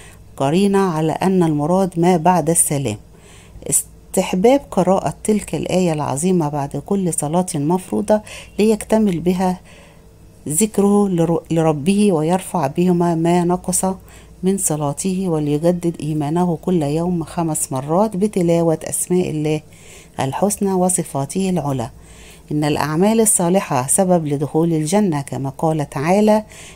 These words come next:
"جزاء بما كانوا يعملون". فهذه الآية العظيمة التي هي أعظم آية في القرآن حرز من الشيطان لمن قرأها، وتكون سببا في دخول الجنة لمن حضر الصلاة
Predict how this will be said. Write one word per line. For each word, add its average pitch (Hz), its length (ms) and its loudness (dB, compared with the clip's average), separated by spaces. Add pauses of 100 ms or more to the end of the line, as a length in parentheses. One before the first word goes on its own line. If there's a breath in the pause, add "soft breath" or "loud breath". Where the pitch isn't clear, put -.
(140 loud breath)
"جزاء 185 600 2
بما 165 400 0
كانوا 185 500 2
يعملون". 175 680 2 (460 loud breath)
فهذه 185 380 2
الآية 233 340 2
العظيمة 185 480 2
التي 180 320 0
هي 175 220 0
أعظم 170 420 -2
آية 180 200 2
في 160 140 -4
القرآن 185 640 0
حرز 180 380 -2
من 165 220 0
الشيطان 175 680 -2 (440 loud breath)
لمن 185 280 4
قرأها، 185 500 -2
وتكون 170 460 -2
سببا 160 460 0
في 147 160 -4
دخول 185 380 -2
الجنة 170 480 2
لمن 139 300 -4
حضر 185 320 0
الصلاة 156 480 0